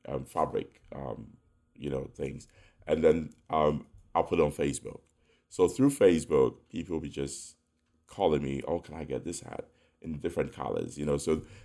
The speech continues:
that's the way I do it. And I do sell some of the hats too. But I do go for, um, hat shows. Like, I'll go for, um, the Southern Women's Show. They do one in Orlando every September, October. I'll, I'll go for that.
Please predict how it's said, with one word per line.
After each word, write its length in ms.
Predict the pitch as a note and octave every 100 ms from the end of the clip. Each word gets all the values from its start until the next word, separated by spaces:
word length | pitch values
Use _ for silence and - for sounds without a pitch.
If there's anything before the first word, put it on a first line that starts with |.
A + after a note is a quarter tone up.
| -
that's 240 | - A2+ A#2
the 80 | G2
way 100 | F2+
I 120 | D#2+
do 160 | D2+
it. 60 | -
And 120 | - A#2+
I 100 | C#3
do 140 | F3
sell 280 | E3 D3+ C3
some 160 | -
of 80 | F2+
the 80 | D2+
hats 340 | D2+ D2+ -
too. 300 | - D2+ C#2 - _ _ _ -
But 220 | F#2 -
I 100 | F#2+
do 280 | F#2+ A#2+ C3
go 280 | - G#2+ F#2+
for, 580 | - F2 D#2 D#2 C#2+ -
um, 340 | D#2+ D2 C#2+ -
hat 240 | - E2
shows. 520 | - D#2 - G1+ - -
Like, 240 | D2+ D2
I'll 140 | D#2
go 240 | D#2 D#2+ D#2
for, 440 | - D2+ D2 C2 - _ _ _ -
um, 400 | D2 C#2+ C#2 - _ -
the 100 | F#2+
Southern 340 | - F#2 F2
Women's 280 | F2 D#2 D2+
Show. 420 | D2 E2+ E2+ F#2 A2 _ _ _ -
They 120 | D2
do 140 | E2
one 140 | D#2 D#2
in 120 | D2
Orlando 760 | C#2+ D2+ D#2+ D2+ D2 D2 D2+ - -
every 440 | C#2 D2+ D2 C#2+ C2
September, 540 | - - - C#2+ C#2 C2+
October. 640 | C2+ - D#2 C#2+ D2 C#2+ - _ _ _ _ -
I'll, 180 | C#2+ -
I'll 180 | D2 C#2+
go 200 | C#2+ C#2+
for 120 | -
that. 320 | D2 C#2+ C#2+